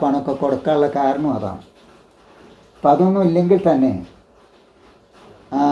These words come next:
ദേവി ചൈതന്യം ഒരു നോക്കം അവർക്ക് കാണാൻ കഴിഞ്ഞു. അപ്പോൾ, അപ്പോൾ ഇത് ഒരാളുടെ, ഈ എഴുതിയ ആളുടെ ഒരു കഥയാണ്, ഒരു നോക്ക് കാണാൻ പറ്റി, പക്ഷേ കൂടുതൽ അത്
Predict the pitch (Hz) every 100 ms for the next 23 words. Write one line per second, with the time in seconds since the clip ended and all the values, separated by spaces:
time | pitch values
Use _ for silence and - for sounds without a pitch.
0 | 143 135 135 - - 139 160 170 160 165
1 | 165 165 160 170 170 160 170 156 156 160
2 | 147 131 143 135 127 110 113 - - -
3 | - - - - - - - - - -
4 | 151 151 147 143 139 139 143 165 170 180
5 | 180 180 180 151 160 170 170 175 175 151
6 | 160 156 156 165 170 180 160 147 143 131
7 | 110 110 131 120 - - - _ - -
8 | 147 160 165 185 185 175 156